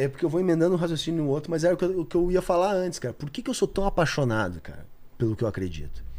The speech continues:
Porque eu levo muita fé na nossa gente, na humanidade. E se nós não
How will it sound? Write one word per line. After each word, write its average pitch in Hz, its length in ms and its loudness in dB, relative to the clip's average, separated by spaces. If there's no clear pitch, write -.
Porque - 140 -6
eu 156 40 8
levo 143 180 6
muita 170 240 2
fé 156 480 4
na 131 240 0
nossa 160 460 -2
gente, 127 500 0
na 98 120 -4
humanidade. 117 760 0
E 180 60 0
se - 160 2
nós 233 220 8
não 302 280 4